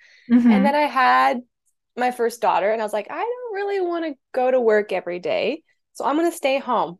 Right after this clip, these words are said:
Speaker 2: Let's see what I can do." And I toyed around with freelancing for a while and starting my own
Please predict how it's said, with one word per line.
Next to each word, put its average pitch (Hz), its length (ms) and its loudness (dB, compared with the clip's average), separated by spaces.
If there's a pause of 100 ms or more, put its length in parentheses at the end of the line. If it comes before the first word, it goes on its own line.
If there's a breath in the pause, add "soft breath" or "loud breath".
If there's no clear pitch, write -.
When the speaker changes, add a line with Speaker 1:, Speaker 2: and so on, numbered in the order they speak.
Speaker 2:
Let's 233 200 -4
see 285 120 -6
what 254 100 2
I 233 80 6
can 240 220 -4
do." 185 420 0 (100)
And 190 360 -4 (100)
I 214 120 -2
toyed 233 280 -2
around 233 320 -4
with 226 220 -8
freelancing 214 500 -8
for 214 80 -4
a 208 80 2
while 180 440 0
and 190 140 -6
starting 190 300 -4
my 170 120 -6
own 190 180 -6